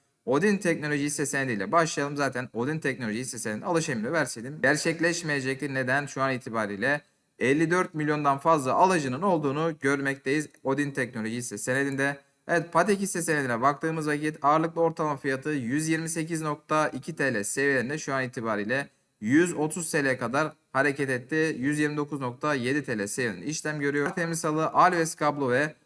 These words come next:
Mogan Enerji hisse senetleri eş zamanlı olarak tavanlarını yapan hisse senetlerinden de şu an itibariyle düzeltmelerini eş zamanlı olarak yapmaya devam ediyorlar. Üç hisse senedi de yüzde iki, yüzde üç seviyelerinde aşağılara doğru hareket ettiğini görüyoruz.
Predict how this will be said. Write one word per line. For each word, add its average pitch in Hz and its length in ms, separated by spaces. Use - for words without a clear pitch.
Mogan 165 380
Enerji 147 320
hisse 135 220
senetleri 131 540
eş 165 140
zamanlı 135 340
olarak 135 300
tavanlarını 131 480
yapan 117 220
hisse 117 220
senetlerinden 135 680
de 139 80
şu 156 180
an 151 140
itibariyle 113 580
düzeltmelerini 160 680
eş 165 180
zamanlı 151 340
olarak 135 320
yapmaya 127 400
devam 143 280
ediyorlar. 127 420
Üç 190 180
hisse 139 220
senedi 143 400
de 135 60
yüzde 135 520
iki, 123 180
yüzde 123 380
üç 135 140
seviyelerinde 117 460
aşağılara 131 460
doğru 107 160
hareket 127 280
ettiğini 92 320
görüyoruz. 147 560